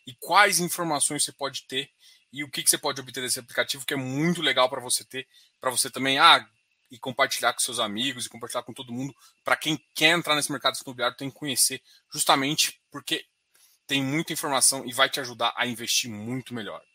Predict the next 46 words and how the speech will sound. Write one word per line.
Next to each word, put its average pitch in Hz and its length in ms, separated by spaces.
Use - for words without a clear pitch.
Esse 110 220
é - 20
o 101 40
que - 120
é 113 40
o - 20
objetivo 110 380
daqui. 107 260
Então, - 100
primeira 277 240
coisa, 240 320
vamos 226 220
começar 180 420
aqui. 156 400
Vou 131 100
compartilhar 151 520
o - 20
meu 127 160
computador. 185 500
Se 185 100
eu - 20
estiver 247 180
olhando 175 220
pra 131 120
baixo, 139 280
é 151 40
porque - 140
eu 147 40
tô 160 100
olhando 147 200
pro 156 140
meu 156 140
celular, 117 520
tá? 98 240
Então, 110 140
aqui - 160
tá 113 100
o 113 60
celular, 175 480
a 156 40
gente 135 220
vai 127 140
conversar 123 340
um 123 60
pouquinho. 160 440
E 143 180